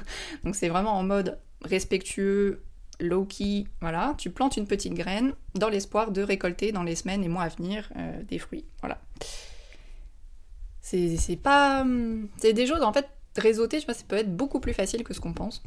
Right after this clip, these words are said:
C'est simplement apprendre à parler de ce qu'on fait, ce qui est pas toujours facile au début. Mais même si t'es de nature un peu introvertie, maintenant avec Internet, il y a plein de façons de le faire par écrit. T'as pas à aller à des salons,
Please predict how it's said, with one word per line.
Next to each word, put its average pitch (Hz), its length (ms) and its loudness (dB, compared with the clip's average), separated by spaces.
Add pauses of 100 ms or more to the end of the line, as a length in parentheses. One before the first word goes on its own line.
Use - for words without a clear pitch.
(680)
C'est 208 140 -2
simplement 226 440 2
apprendre 233 480 0
à 202 300 0 (680)
parler 233 320 6
de 208 120 2
ce 196 80 -4
qu'on 185 160 0
fait, 180 280 -6 (260)
ce - 60 -16
qui - 80 -4
est 175 60 0
pas 240 120 4
toujours 247 240 0
facile 208 280 0
au 190 60 2
début. 175 320 -2 (1600)
Mais 202 160 6
même 240 320 6
si 262 180 -2
t'es 226 140 -2
de 202 100 4
nature 202 420 0
un 185 100 -2
peu 190 120 -4
introvertie, 185 800 -2
maintenant 190 340 -2
avec 185 220 0
Internet, 190 500 -2
il 175 60 -6
y 175 60 0
a 190 100 4
plein - 360 2
de 294 60 6
façons 233 300 0
de 208 60 2
le 185 60 2
faire 226 180 -2
par 185 180 -6
écrit. 190 360 -6 (300)
T'as 170 140 2
pas 226 160 6
à 240 220 2
aller 226 340 6
à 202 80 4
des 190 140 6
salons, 196 480 0